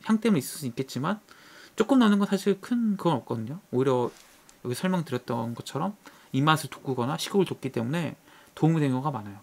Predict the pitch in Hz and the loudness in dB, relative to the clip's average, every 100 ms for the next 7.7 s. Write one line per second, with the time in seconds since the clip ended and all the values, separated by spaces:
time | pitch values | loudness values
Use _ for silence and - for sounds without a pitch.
0 | - 123 120 120 117 - _ _ _ _ | -6 -2 0 0 -2 -6 _ _ _ _
1 | _ _ - - - - - - 226 226 | _ _ -20 -20 -20 -20 -2 6 6 6
2 | 233 214 202 175 151 - 185 175 123 147 | 6 6 6 4 2 2 2 2 2 0
3 | 196 - _ - 135 147 139 170 131 151 | -6 -10 _ -6 0 2 0 -4 -4 -4
4 | 214 - - - - - 127 175 190 196 | -4 -6 -20 -20 0 6 8 8 8 6
5 | 175 160 139 156 127 - - 233 214 - | 4 0 -2 -2 -2 -4 -2 0 2 2
6 | 165 120 117 143 117 135 147 - 202 208 | 0 -2 -2 -4 -2 -2 -2 0 2 2
7 | 185 165 113 107 - 113 107 | 0 -2 -4 -8 -10 -10 -10